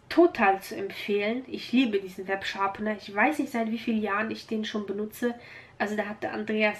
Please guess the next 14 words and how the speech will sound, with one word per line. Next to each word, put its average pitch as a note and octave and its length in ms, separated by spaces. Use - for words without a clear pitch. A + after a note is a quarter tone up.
echt - 320
super A3 520
Arbeit G#3 400
geleistet. F3+ 520
Also F#3+ 320
echt - 340
total A#3 480
zu - 160
empfehlen. G#3 580
Müsst C4 320
ihr - 60
euch - 180
unbedingt A#3 360
anschauen. A3+ 500